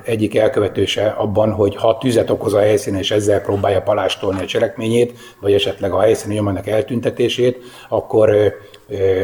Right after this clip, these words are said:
akkor, ö, reménye van arra, hogy, ö, ö, kibúvik a, a, ö, felelősségre vonás alól, hiszen, mint ahogy ezt, ö, a két ügy is, bár nyilván ennek a második ügynek azért nem volt akkora, ö,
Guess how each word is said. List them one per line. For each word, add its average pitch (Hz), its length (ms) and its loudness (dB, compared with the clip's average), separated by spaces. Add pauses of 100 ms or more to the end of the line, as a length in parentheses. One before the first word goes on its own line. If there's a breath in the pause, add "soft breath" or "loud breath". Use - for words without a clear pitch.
akkor, 101 400 0
ö, 95 260 2
reménye 104 400 2
van 87 160 -2
arra, 95 240 2
hogy, 90 260 -4
ö, 87 200 -4 (260)
ö, 87 140 -6 (440 loud breath)
kibúvik 101 480 0
a, 95 80 0
a, 104 540 -2
ö, 87 280 -4 (220)
felelősségre 101 560 2
vonás 95 300 -2
alól, 135 440 4 (280 loud breath)
hiszen, - 680 -2
mint 117 200 0
ahogy 104 140 2
ezt, 110 260 0
ö, 107 220 0
a - 80 0
két 117 280 2 (240)
ügy 110 160 2
is, 104 160 0
bár 107 200 0
nyilván 110 300 4
ennek 110 260 2
a 101 60 0
második 110 440 0
ügynek 98 280 -2
azért 95 260 0
nem 110 160 0
volt 101 240 2
akkora, 95 420 -2 (340 loud breath)
ö, 92 260 2